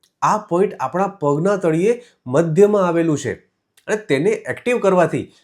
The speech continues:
આપણું પાચન તંત્ર સુધરતું હોય છે. આવી રીતે ખૂબ બધા મર્મ સ્થાન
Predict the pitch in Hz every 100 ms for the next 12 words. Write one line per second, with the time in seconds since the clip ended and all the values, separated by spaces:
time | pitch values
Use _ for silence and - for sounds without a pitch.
0 | _ _ 156 180 196 196 202 - - 170
1 | 160 147 151 127 131 120 123 110 95 92
2 | - _ _ _ _ - - 131 208 190
3 | 160 202 190 - 147 175 135 131 156 170
4 | - _ 117 123 170 220 202 170 120